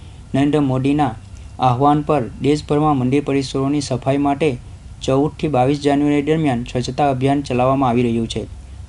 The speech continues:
આ પ્રસંગે શહેર ભાજપના મહિલા કાર્યકર્તાઓ પણ મોટી સંખ્યામાં ઉપસ્થિત રહ્યા હતા.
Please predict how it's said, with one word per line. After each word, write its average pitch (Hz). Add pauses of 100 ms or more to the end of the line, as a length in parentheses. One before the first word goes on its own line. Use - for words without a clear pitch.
આ 156
પ્રસંગે 160
શહેર 147
ભાજપના 139
મહિલા 127
કાર્યકર્તાઓ 139
પણ 143
મોટી 123
સંખ્યામાં 135
ઉપસ્થિત 127
રહ્યા 120
હતા. 107